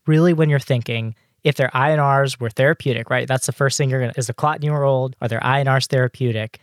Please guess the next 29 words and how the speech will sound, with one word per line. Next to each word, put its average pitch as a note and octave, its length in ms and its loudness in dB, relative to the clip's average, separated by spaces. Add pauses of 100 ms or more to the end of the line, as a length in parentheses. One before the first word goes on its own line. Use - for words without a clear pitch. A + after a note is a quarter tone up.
(160)
And A#2 160 -2
if A2+ 80 -2
their B2+ 140 0
I C3+ 160 2
N D#3 80 0
Rs D#3 160 0
were D3 60 0
therapeutic, D3+ 680 0
you C3+ 60 0
better C#3+ 260 2
be C3 100 2
thinking B2 500 0 (140)
there A#2+ 140 0
might C3 340 2
be C#3+ 300 0
an A#2+ 100 -4
interfering C3+ 600 2
substance A#2+ 440 -2
here. A2+ 200 0
There A2+ 100 2
might C3+ 240 0
be C#3+ 120 2
an B2+ 220 2
antiphospholipid C3+ 1200 0
antibody C3+ 520 2
messing B2 360 0
with B2+ 140 0
my A2+ 160 -4
assay. D3+ 600 -2